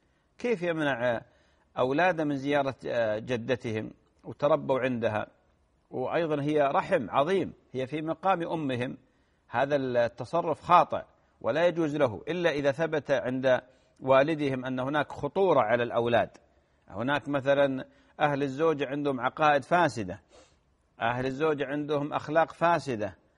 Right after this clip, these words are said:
الأولاد لما ي-، يعودون من بيت جدتهم يعودون بعقيدة فاسدة، بأخلاق فاسدة، بتصورات غير جيدة.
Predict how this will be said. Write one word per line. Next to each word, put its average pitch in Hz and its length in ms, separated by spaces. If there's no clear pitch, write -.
الأولاد 143 540
لما 143 340
ي-، 139 340
يعودون 135 460
من 139 340
بيت 151 300
جدتهم 147 500
يعودون 139 460
بعقيدة 139 960
فاسدة، 151 500
بأخلاق 131 520
فاسدة، 147 600
بتصورات 139 1000
غير 139 500
جيدة. 151 580